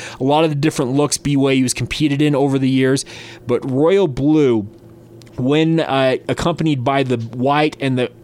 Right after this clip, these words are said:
a-, black accents, I don't think you can beat that color scheme around the country, I feel like.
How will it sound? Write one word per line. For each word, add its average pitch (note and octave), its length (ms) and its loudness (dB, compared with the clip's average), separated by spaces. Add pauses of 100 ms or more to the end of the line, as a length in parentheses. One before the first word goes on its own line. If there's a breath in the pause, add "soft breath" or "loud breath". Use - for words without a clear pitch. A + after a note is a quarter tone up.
a-, C3 160 -2
black C#3+ 460 -2
accents, D3+ 640 -2 (580 loud breath)
I D#3+ 100 4
don't G#3+ 200 0
think G3 200 0
you F3+ 100 2
can D3 140 0
beat D3+ 220 -2
that B2+ 180 -2
color C3 280 0
scheme A#2 560 -2 (520 loud breath)
around C#3 280 2
the A2+ 60 -2
country, C3 540 -2
I F2 80 -4
feel F#2+ 280 -4
like. C#2+ 380 -8